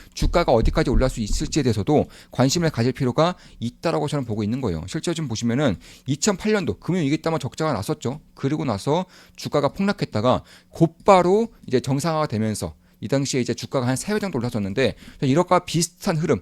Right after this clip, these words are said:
혹은 더 큰 흐름이 이번 기회에 나타날 수 있을 거라고 생각을 하고 있는 것입니다. 왜냐하면 영업이익의 턴어라운드가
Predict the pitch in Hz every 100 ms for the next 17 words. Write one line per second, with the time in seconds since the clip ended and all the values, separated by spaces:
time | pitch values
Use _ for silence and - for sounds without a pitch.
0 | - 156 - 139 - - 196 185 147 165
1 | 107 - - - 139 208 190 190 180 117
2 | 143 139 117 - 139 127 117 147 175 190
3 | - - - 180 170 156 135 110 113 117
4 | 95 82 104 123 107 101 135 127 127 123
5 | 127 - 170 135 123 98 131 95